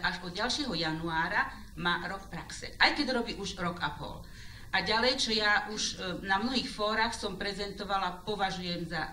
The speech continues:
zásadnú diskrimináciu veku, a to by sa malo riešiť cez ústavný súd a ďalej, že človek po šestnástich rokoch zrazu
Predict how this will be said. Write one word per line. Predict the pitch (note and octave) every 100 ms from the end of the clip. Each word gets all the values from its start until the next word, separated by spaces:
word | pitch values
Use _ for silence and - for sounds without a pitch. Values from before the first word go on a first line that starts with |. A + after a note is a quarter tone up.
| -
zásadnú | D#3 F3+ A#3+ B3+ C4+ A#3+ A#3
diskrimináciu | G3 G#3+ - A#3+ A3 G#3+ G3+ G3 - G#3 G3+ - D#3+ D3+
veku, | F3+ F3+ F3+ F3+ - - - - -
a | F3 F3
to | A3+
by | A#3
sa | A3 G#3
malo | G3 F3
riešiť | F3+ F#3 G#3 G#3 - G#3 - -
cez | - G3+
ústavný | G3+ G#3 G3 G3
súd | F#3 -
a | F3
ďalej, | E3 E3+ E3+ F#3+ A3 - - -
že | E3+
človek | B3 C4+ B3+
po | G#3+ -
šestnástich | A#3+ A#3+ A3+ A3+ - E3 E3+
rokoch | E3+ - G#3+ G#3+ G3
zrazu | D#3+ F#3+ G3 F#3+ A3 -